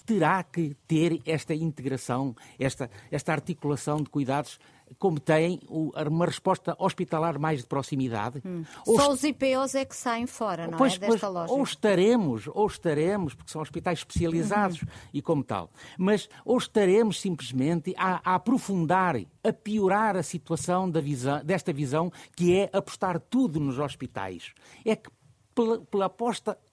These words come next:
Speaker 1: in-, eh, aprofundada, intensa nos hospitais,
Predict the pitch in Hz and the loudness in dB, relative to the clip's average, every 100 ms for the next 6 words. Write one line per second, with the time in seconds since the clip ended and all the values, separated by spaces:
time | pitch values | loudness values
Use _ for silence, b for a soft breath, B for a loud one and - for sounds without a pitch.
0 | - 180 175 - 156 151 151 143 190 190 | -6 -2 -2 -2 -2 -2 -2 -2 -4 -4
1 | 185 147 139 104 110 120 147 196 - 147 | -4 -2 -2 -2 -2 -4 0 0 0 -4
2 | 131 131 143 - 104 104 | -4 -6 -8 -8 -8 -10